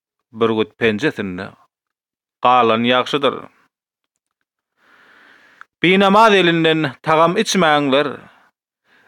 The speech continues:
Islenmegen ýerde guftar açmaňlar. Hergiz namart köprüsinden geçmäňler.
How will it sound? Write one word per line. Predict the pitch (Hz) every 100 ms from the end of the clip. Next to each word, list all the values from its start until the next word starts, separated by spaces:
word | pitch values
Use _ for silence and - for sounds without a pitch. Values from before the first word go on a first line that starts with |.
| _
Islenmegen | 190 - 190 240 208 196 202
ýerde | 175 165 151 156 147 123 -
guftar | 165 170 - 180 180
açmaňlar. | 202 240 240 240 226 190 113 87 - _ _ _ _ _
Hergiz | - 131 131 120 135 135 113
namart | 120 123 139 156 160 202 175 -
köprüsinden | - 185 190 330 254 185 143 131
geçmäňler. | 123 208 - 123 110 113 107 127